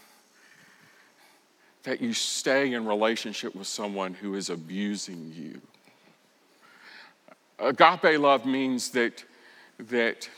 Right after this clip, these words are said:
through a mystery of God, you can still love them, but you can do it from a safe place.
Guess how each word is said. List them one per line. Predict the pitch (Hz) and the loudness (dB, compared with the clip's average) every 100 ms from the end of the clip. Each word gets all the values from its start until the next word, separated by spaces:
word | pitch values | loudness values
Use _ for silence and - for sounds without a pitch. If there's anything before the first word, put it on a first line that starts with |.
| - - - - - | -20 -20 -20 -20 -14
through | - 160 170 | 2 4 6
a | 131 | 4
mystery | 143 170 - 151 139 | 2 0 0 2 2
of | 110 101 | 0 0
God, | 143 143 151 135 127 | 2 4 4 2 0
you | 180 | -2
can | 170 | -2
still | 135 - 151 | -2 0 0
love | 135 139 160 151 135 | 4 6 6 4 0
them, | 135 123 123 117 - - - _ - | 2 2 0 -6 -14 -20 -20 _ 0
but | 131 127 | 0 2
you | 131 120 | -4 -4
can | 131 117 | -2 -2
do | 117 131 | 0 2
it | 117 - - - - - _ _ _ _ _ _ _ _ _ _ | 0 -2 -10 -20 -20 -20 _ _ _ _ _ _ _ _ _ _
from | - 110 | -6 -4
a | 98 | -4
safe | - 87 85 - | -4 -4 -6 -8
place. | - 67 - - - - - | -6 -6 -8 -14 -14 -16 -20